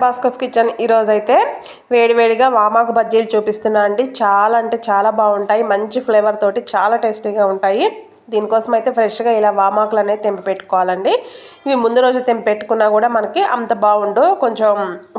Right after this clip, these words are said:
పాడైపోతాయి. ఫ్రెష్గా మనం ఎప్పుడైతే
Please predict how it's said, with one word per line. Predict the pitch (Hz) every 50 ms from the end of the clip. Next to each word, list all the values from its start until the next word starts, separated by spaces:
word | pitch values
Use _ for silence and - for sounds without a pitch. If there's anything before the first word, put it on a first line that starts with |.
| 208
పాడైపోతాయి. | 214 202 208 214 208 208 208 196 185 - 202 233 320 480 523 - - - - - - - - _ _
ఫ్రెష్గా | - 226 220 214 - 240 247
మనం | 262 302 302 277 269
ఎప్పుడైతే | 247 233 - 226 240 233 233 247